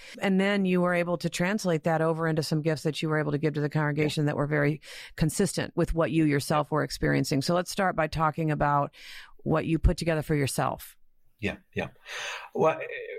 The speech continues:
Speaker 2: one of the things is I just went back and reviewed stuff this morning, and it was fascinating because I never made the connection of discovering with the Transforming Center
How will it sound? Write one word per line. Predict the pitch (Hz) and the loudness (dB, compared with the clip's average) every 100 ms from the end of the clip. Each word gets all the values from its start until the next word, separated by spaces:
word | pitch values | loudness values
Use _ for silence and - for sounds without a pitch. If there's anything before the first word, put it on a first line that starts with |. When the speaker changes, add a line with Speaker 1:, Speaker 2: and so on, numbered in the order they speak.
| - 127 | -4 0
Speaker 2:
one | 147 | 2
of | |
the | 139 | 2
things | 117 104 | -2 -2
is | 98 | -4
I | 110 113 | -2 -2
just | 113 - | -2 -4
went | 117 - | -4 -2
back | 90 90 | -2 -2
and | 98 | -6
reviewed | 90 82 95 92 | -6 -4 -2 -2
stuff | - - 87 - | -4 -2 -2 -2
this | 87 - - | -8 -8 -2
morning, | 92 90 85 80 - | 0 0 -2 -6 -4
and | 98 95 | -2 -2
it | |
was | 101 - | -4 -4
fascinating | - 143 160 - 104 98 95 | -4 -4 -4 -2 -2 -2 -2
because | 95 92 | -4 -4
I | 101 | -2
never | 110 165 170 | -2 0 0
made | 123 117 | 0 -2
the | |
connection | 107 - 101 107 - - 92 92 92 | -6 -2 -2 -2 -4 -4 -4 -4 -2
of | 90 87 | 0 0
discovering | - 92 - 104 104 110 113 113 104 | -4 -10 -6 -4 -4 -2 -2 -2 -2
with | 98 - | -4 -4
the | |
Transforming | 117 117 117 - 107 107 | -2 -2 -2 -2 -4 -4
Center | - - 90 87 87 | -6 -4 -4 -4 -8